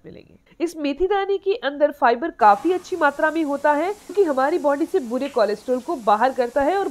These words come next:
बॉडी को पूरी तरह से डिटॉक्स कर देता है। लास्ट चीज बहुत ही दमदार है, इसका सेवन हर एक इंसान को जरूर करना चाहिए और वो है आंवला। आंवला के अंदर एंटीऑक्सीडेंट गुण पाए जाते हैं।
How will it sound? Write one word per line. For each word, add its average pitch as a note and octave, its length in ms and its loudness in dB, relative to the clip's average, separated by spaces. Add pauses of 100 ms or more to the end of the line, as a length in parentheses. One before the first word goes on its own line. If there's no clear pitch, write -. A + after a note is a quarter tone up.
बॉडी C4 220 4
को F4+ 120 -4
पूरी A4+ 420 0
तरह D4 160 2
से F4 160 -2
डिटॉक्स C4 440 -2
कर G3 200 -2
देता - 320 -8
है। F3 200 -14 (600)
लास्ट C#4 460 4
चीज F4+ 240 2 (200)
बहुत A#3+ 380 2
ही G4+ 80 6
दमदार D#4 460 4
है, E4 140 -2
इसका E4 360 -2
सेवन D#4 420 -4
हर B3 220 0
एक G4+ 160 0
इंसान D4+ 380 -4
को D#4 160 -2
जरूर G#3+ 360 0
करना D4 320 0
चाहिए D4 420 -2 (240)
और A#3 140 4
वो A#3 200 -2
है E4 160 -4 (100)
आंवला। A3 320 2 (440)
आंवला C4 320 0
के G4 160 -4
अंदर C#4 360 -6
एंटीऑक्सीडेंट C#4 760 -4
गुण C4+ 220 -6
पाए G#3 220 -2
जाते F3+ 260 -6
हैं। D#3+ 180 -14